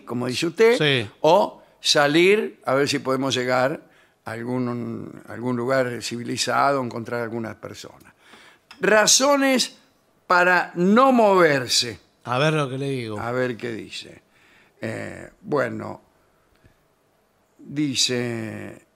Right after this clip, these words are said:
Speaker 1: si la visibilidad es muy escasa.
Speaker 2: Sí, porque
Speaker 1: No te muevas.
Speaker 2: Claro, no se
Speaker 1: Porque
Speaker 2: mueve.
Speaker 1: no, no se ve nada.
Speaker 2: ¿Para dónde va a ir si es todo igual, además?
Speaker 1: Si no tienes cartas topográficas o G P S.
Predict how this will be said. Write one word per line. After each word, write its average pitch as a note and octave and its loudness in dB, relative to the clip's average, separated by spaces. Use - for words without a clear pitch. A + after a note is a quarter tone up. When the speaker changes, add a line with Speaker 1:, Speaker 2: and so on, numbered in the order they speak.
Speaker 1:
si F#3 -4
la F3 4
visibilidad F3 2
es D3+ 0
muy D#3+ 4
escasa. G#2+ -6
Speaker 2:
Sí, F3+ 0
porque A2+ -4
Speaker 1:
No B2 0
te C3 0
muevas. A2+ -4
Speaker 2:
Claro, A#2 -4
no A#2+ -6
se A2 -8
Speaker 1:
Porque A#2 -6
Speaker 2:
mueve. A2 -6
Speaker 1:
no, A#2 -10
no A2 -10
se G#2+ -10
ve A2+ -8
nada. - -16
Speaker 2:
¿Para C3+ -2
dónde D#3+ 2
va D#3 4
a E3+ 2
ir G3 2
si F3+ -4
es D3+ -6
todo E3 2
igual, C3 -2
además? G#2+ -8
Speaker 1:
Si F3 2
no G#3 2
tienes A3 0
cartas G#3 0
topográficas C#3+ 0
o F3 6
G D3+ 0
P D3 0
S. A2+ -4